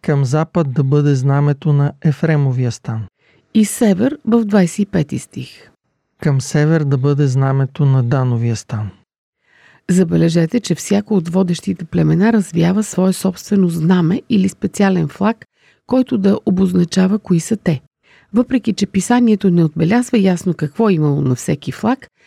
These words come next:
Speaker 2: съществува една интересна традиция, до някъде основана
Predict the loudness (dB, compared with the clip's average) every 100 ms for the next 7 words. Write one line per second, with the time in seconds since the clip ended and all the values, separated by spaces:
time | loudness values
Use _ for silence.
0 | _ -4 -2 0 0 2 2 2 2 2
1 | 2 2 2 0 0 -4 0 0 2 0
2 | 0 -4 -4 -4 0 2 4 2 0 0
3 | 0 -2 0 2 2 0